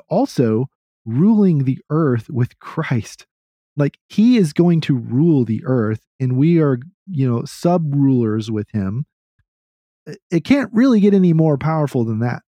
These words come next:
<laughs> I mean, he's gonna have complete control over all the affairs of man, and we're gonna be part of his kingdom. You know, do we, do we need unbreakable bones? To do, <laughs> do we need all these other things? Like,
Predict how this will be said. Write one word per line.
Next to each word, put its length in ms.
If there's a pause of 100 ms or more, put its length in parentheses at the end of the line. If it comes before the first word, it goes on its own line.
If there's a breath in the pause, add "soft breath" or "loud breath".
<laughs> 140
I 60
mean, 260
he's 200
gonna 180
have 200
complete 600
control 800 (720)
over 280
all 240
the 120
affairs 420
of 100
man, 380 (600)
and 420 (160)
we're 120
gonna 160
be 120
part 240
of 120
his 180
kingdom. 560 (420)
You 100
know, 60
do 160
we, 140
do 200
we 100
need 260
unbreakable 540
bones? 540 (180)
To 100
do, 260
<laughs> 0
do 220
we 100
need 240
all 140
these 160
other 240
things? 380
Like, 280